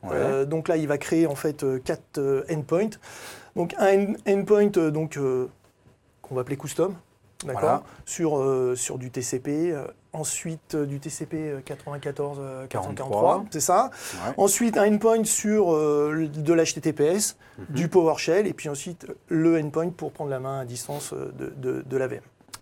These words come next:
Speaker 1: Donc là, on, si, on, si on est dans un cas où on va publier, euh, comme ça le, euh, les différents serveurs pour communiquer entre eux, on
Speaker 2: Mhm.
Speaker 1: aura besoin de ces informations pour les ports entre les serveurs.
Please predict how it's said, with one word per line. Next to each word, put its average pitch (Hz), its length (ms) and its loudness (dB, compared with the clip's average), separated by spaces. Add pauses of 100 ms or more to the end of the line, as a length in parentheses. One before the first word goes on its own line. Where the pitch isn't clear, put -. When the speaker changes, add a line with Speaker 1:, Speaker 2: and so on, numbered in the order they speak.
(160)
Speaker 1:
Donc 120 180 0
là, 143 300 6
on, 120 400 0
si, - 100 -6
on, 131 140 0
si 120 120 -6
on 135 100 0
est 131 60 0
dans 123 120 2
un 117 80 -2
cas 131 220 0
où 120 100 0
on 107 80 -2
va 113 260 0
publier, 120 800 2
euh, 101 80 2
comme 98 180 -8
ça 110 240 -2
le, 110 380 -4 (480)
euh, 82 280 -6
les 98 140 -4
différents 110 300 -4
serveurs 117 420 0
pour 113 180 -10
communiquer 107 520 -4
entre 92 280 -4
eux, 135 60 4
on 143 80 2
Speaker 2:
Mhm. 123 60 2
Speaker 1:
aura 107 180 4
besoin 120 260 0
de 123 60 -4
ces 123 100 -8
informations 113 600 -4
pour 113 180 -4
les 98 80 -2
ports 117 240 -2
entre 101 260 -6
les 92 100 -2
serveurs. 107 520 -4